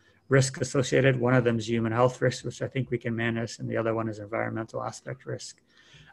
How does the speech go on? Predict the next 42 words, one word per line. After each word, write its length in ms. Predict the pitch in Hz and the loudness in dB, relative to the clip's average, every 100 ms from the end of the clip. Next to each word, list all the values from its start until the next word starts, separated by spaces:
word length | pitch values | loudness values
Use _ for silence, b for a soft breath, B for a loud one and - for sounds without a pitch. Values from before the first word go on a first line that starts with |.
| - | -6
um, 260 | 110 104 | -6 -2
which 180 | 113 131 | -2 0
we 80 | 131 | 0
can 140 | 127 | 0
also 320 | 117 107 - | -2 -2 -4
manage 480 | 113 113 113 110 - | -4 -4 -6 -8 -12
with 180 | 113 - | -14 -8
use 200 | 117 110 | -8 -8
of 80 | 110 | -10
acid. 440 | 117 117 - 117 | -10 -12 -14 -18
So, 320 | - 120 107 104 | -12 -8 -8 -8
but 180 | 117 - _ _ _ | -10 -12 _ _ _
the 100 | 127 | -6
key 260 | - 147 139 | 0 4 4
point 340 | - 139 131 | 4 0 0
to 100 | 135 | -2
me 200 | 120 135 | 0 2
is 460 | 151 147 143 - - b b b b b b _ _ - | 4 4 2 0 -12 b b b b b b _ _ -20
have 280 | - - 131 | -4 2 4
the 100 | 147 | 8
right 180 | 143 123 | 6 6
foot 240 | - 135 | 2 2
bath 280 | 135 127 - | 4 4 2
design 760 | 131 113 135 120 117 131 151 131 _ _ - | -2 4 4 4 2 0 -2 -6 _ _ -4
and 140 | 127 | -2
then 220 | 120 113 117 | 0 0 2
use 200 | 127 127 | 4 4
it 80 | |
as 140 | 120 107 | 2 2
a 60 | |
dial. 300 | 113 117 107 | 0 0 0
So 140 | 107 - | -2 -2
have 240 | 123 123 | 0 2
data 260 | 135 127 123 | 4 6 6
that 180 | 120 120 | 4 -2
can 120 | 127 | -6
feed 220 | - 127 | -2 0
into 200 | 117 117 | 0 -4
saying, 200 | 131 117 | -8 -6
"Okay, 300 | 110 - 113 | -6 -4 -2
I 80 | 113 | -2
have, 380 | 113 120 113 113 | 2 2 0 -6